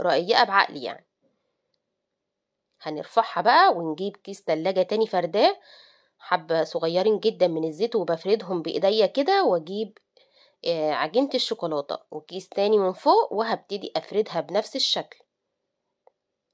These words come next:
بصوا الجمال، ولو في أي حاجة بقى مش واضحة في الفيديو اكتبولي في الكومنتات وأنا هرد عليكم من عينيا.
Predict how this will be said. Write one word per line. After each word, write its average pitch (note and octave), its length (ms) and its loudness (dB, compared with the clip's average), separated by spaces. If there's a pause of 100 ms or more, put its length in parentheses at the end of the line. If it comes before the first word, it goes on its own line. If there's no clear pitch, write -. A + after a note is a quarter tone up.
(1000)
بصوا F3 300 -10
الجمال، F3 400 0 (180)
ولو C3+ 180 -6
في - 200 -8
أي F3+ 180 -6
حاجة G3 220 -4
بقى - 220 0
مش E3 180 -6
واضحة G3 240 -6
في G3 100 -8
الفيديو B3+ 440 -6
اكتبولي D4 720 -4 (340)
في - 80 -12
الكومنتات E3+ 760 0
وأنا G#3 260 0
هرد F#3+ 380 -6
عليكم G3 320 -2
من F3+ 180 -4
عينيا. D3 440 -10